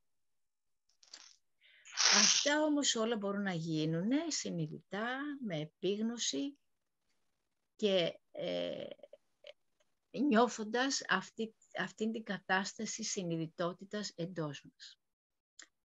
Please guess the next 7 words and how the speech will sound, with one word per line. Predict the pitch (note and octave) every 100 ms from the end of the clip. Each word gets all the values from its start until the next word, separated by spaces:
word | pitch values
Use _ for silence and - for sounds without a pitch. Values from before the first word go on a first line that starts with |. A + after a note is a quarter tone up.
| _ _ _ _ _ _ _ _
Το | A3
εγώ | G#3 A3+ C#4+
δεν | D#4 D#4
είναι | A3+
λάθος. | E3+ D#3+ D3+ D3+ C#3+ D#3 - - _ _ _ _ -
Είναι | - A3+
απλά | A#3 - G3 A3 C4